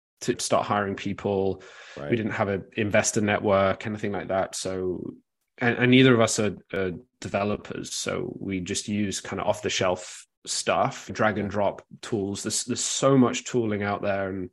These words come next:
Speaker 2: Right.
Speaker 1: I, I dip, I dip back into it again recently, and, and it's like, you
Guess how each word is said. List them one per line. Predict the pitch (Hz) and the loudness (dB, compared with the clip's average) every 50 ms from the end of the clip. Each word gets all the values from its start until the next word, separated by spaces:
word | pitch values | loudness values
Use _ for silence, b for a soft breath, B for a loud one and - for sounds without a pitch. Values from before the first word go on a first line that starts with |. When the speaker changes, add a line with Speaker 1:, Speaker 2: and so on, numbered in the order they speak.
| _ - | _ -2
Speaker 2:
Right. | - 107 117 - 104 | -2 -2 0 0 -2
Speaker 1:
I, | 98 101 95 - 113 | -4 -4 -2 -2 -2
I | 104 | -2
dip, | 98 117 123 123 127 123 - - - - _ _ | 2 0 0 0 -2 -12 -14 -16 -18 -18 _ _
I | 113 | -8
dip | - - 120 110 - | -2 0 0 0 2
back | - 113 107 - 117 | 2 0 0 2 0
into | 107 101 - - | -2 -2 -2 -2
it | 104 98 | -2 0
again | 104 101 95 92 | 0 0 0 0
recently, | 90 92 104 - - - - 101 98 98 | -2 -2 -2 -2 -4 -4 -2 -2 -2 0
and, | 92 85 - - - - | -2 -2 -6 -8 -8 -6
and | 104 95 95 | -4 -4 -4
it's | - - - - - | -4 -6 -8 -8 -6
like, | - 101 92 - - - - - _ _ _ _ | -4 -4 -4 -4 -6 -12 -18 -20 _ _ _ _
you | - 120 - - - _ - - - 123 | -14 -14 -12 -14 -18 _ -14 -8 -6 -6